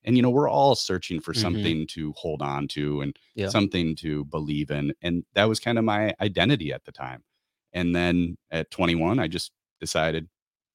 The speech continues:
Speaker 1: because I'd cut my throat, uh, in a hockey skate incident,
Speaker 2: Cool.
Speaker 1: um, I nearly died. And I kinda had a, an epiphany of like, "Man, I, I could die without experiencing a lot of the things that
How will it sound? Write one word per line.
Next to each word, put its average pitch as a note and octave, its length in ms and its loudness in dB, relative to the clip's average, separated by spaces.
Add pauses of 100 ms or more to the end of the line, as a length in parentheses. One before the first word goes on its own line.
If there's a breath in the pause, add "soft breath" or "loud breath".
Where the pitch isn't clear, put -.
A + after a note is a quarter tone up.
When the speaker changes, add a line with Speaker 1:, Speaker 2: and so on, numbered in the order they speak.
(440)
Speaker 1:
because F#2 440 0
I'd D#2+ 300 0 (520)
cut - 180 2
my F2+ 140 2
throat, E2 460 0 (220)
uh, E2+ 260 -4
in D#2+ 120 -4
a D#2 40 0
hockey F2 340 -4
skate C#2+ 320 -4
incident, D#2 520 -4 (460)
Speaker 2:
Cool. D#2+ 140 -8
Speaker 1:
um, D2+ 300 -2 (100)
I E2+ 100 -2
nearly F#2 380 4
died. E2 460 0
And D2 360 -4
I D#2+ 100 -8
kinda E2 300 -4
had D#2 260 -4
a, D2+ 320 -4 (280)
an D#2+ 80 -4
epiphany G2 500 2
of D#2 120 -2
like, D#2 240 0 (120)
"Man, F#2+ 260 -2
I, F2+ 140 0 (640)
I G#2+ 120 2
could G2 260 0
die G2+ 420 4
without D#2+ 380 2
experiencing D#2 1040 0 (100)
a E2+ 80 -4
lot E2 240 2
of D#2+ 100 -6
the D2+ 60 -6
things D#2 340 -2
that D2+ 220 -2